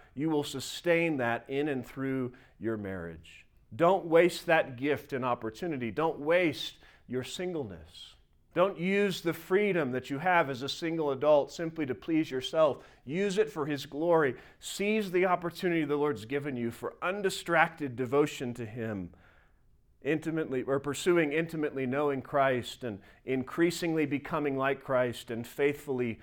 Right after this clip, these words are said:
serving Christ. Yes, singleness is a good gift and a unique opportunity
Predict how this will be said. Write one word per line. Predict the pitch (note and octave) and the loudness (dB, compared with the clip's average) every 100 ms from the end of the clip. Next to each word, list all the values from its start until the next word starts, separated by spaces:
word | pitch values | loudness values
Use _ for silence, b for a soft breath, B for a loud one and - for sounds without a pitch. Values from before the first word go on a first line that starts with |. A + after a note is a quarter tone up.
| b b b | b b b
serving | - C3 B2+ A2+ G2+ | -6 0 0 -2 -10
Christ. | - G2+ F#2 F2 - - _ _ _ _ - | -10 -12 -12 -16 -20 -20 _ _ _ _ -8
Yes, | D3 C#3+ | -6 -4
singleness | - G3 F3+ E3 D#3+ | -2 0 2 0 -2
is | C3+ | -4
a | C3+ | -6
good | A#2 A#2 E3+ F3 D3+ C3+ B B | -2 2 6 4 2 -6 B B
gift | A2 C3+ B2+ - - - | 0 2 2 0 -12 -6
and | C#3 | -2
a | B2 | 0
unique | B2+ C#3 D3+ E3 D#3+ | 0 0 2 2 6
opportunity | C#3 C3 B2+ - A#2 A#2 G#2 F#2 | 6 4 -4 -6 -8 -4 -4 -6